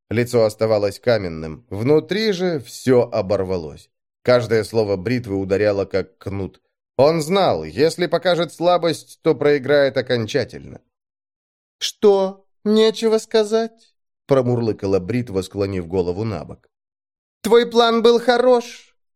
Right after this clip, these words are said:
но не идеален». Грэнч и Карш продолжали молчать. По их выражениям лиц было ясно. Они дали бритве вести эту игру, чтобы она могла насладиться своей победой.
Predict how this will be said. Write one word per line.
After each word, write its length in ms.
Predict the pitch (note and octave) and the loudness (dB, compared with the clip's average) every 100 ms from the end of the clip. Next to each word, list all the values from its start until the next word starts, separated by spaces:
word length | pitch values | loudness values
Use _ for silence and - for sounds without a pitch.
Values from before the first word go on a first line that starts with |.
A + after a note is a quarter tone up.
| _ | _
но 180 | A3+ A3+ | 2 2
не 240 | G3 F#3 E3 | 4 0 -2
идеален». 800 | B2 C3 A2+ F#2+ F2+ E2+ - _ _ _ _ _ _ _ _ _ | 0 2 2 0 -4 -8 -18 _ _ _ _ _ _ _ _ _
Грэнч 640 | F#2 G2+ A2+ B2+ B2+ - | -6 -2 0 0 -2 -6
и 60 | G#2 | -8
Карш 460 | - C3 C#3+ B2 - | 0 2 2 -2 -2
продолжали 640 | B2+ A#2+ A#2 A2+ C3 B2+ | 0 2 0 0 0 0
молчать. 800 | C3+ C#3 C3+ E3 C3+ D2 - - | 0 -2 -2 0 0 -2 -10 -4
По 120 | G2+ | 0
их 180 | A2 A#2+ | 0 0
выражениям 640 | A#2 C3 B2+ D#3 E3 E3+ E3+ | 2 2 2 0 0 -2 -2
лиц 240 | G3+ F3 | -4 -4
было 300 | F3+ G3 G3+ | -2 2 2
ясно. 560 | G#3 G#3 C#3 - E2+ - _ _ - | 2 2 0 -2 -12 -14 _ _ -2
Они 280 | G2 A2+ | -2 0
дали 320 | G#2 B2 A#2+ A2 | 2 2 2 0
бритве 460 | G2 C3 A2+ A2 | -2 -4 -2 -4
вести 360 | G#2 G2 - G#2+ | -4 -6 -4 -2
эту 320 | G#2+ G#2+ G#2 | -2 -2 -4
игру, 280 | G#2 C#3 C3+ | -2 -2 -2
чтобы 360 | - A2+ A2+ | -2 0 2
она 140 | A2 A2+ | 2 0
могла 340 | G#2+ G#2+ B2 | -2 0 0
насладиться 640 | B2 A2 G#2+ G#2 A#2+ A#2+ A2 | 0 -2 -2 -2 -4 -4 -6
своей 400 | - A2 A2 G#2 | 0 0 2 0
победой. 640 | A#2+ A#2+ C#3 G2+ E2+ - | 0 2 0 0 -2 -6